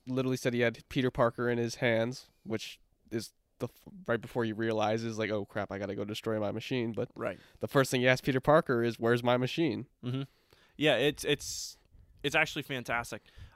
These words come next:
Speaker 2: Um, Doc Ock shows up. He has a little, uh, he has a little fight with our, our Peter, Tom Holland, Peter Parker. Um, Tom Holland saves the Dean of Admissions, which gets her to,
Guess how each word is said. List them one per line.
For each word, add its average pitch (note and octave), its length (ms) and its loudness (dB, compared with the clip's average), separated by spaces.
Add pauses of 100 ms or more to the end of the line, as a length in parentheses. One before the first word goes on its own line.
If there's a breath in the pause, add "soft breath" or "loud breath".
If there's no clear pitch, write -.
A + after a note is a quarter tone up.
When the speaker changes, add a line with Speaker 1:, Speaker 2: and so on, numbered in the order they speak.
Speaker 2:
Um, A#2+ 500 2
Doc C#3 220 2
Ock C#3 200 2
shows C3 340 -2
up. A#2 240 0 (540 soft breath)
He C3 160 -4
has B2 240 2
a B2+ 60 -4
little, A#2 540 -2
uh, A2+ 420 -6 (260)
he C#3 100 -2
has C3 100 2
a C3 40 -2
little B2+ 120 2
fight B2 280 -2
with - 440 -6 (440)
our, C#3 260 4
our C#3 180 6
Peter, A2+ 320 -6
Tom A#2 280 -4
Holland, A#2+ 260 -2
Peter G#2 180 -6
Parker. A2 420 -8 (800 soft breath)
Um, A2 560 0 (560)
Tom C3 180 4
Holland C3+ 260 2
saves C3 300 -2
the A#2+ 80 -10
Dean A#2+ 220 -2
of A2+ 80 -6
Admissions, A2+ 500 -4
which G#2+ 380 -6
gets A2+ 220 -4
her A2+ 200 -4
to, G#2+ 540 -6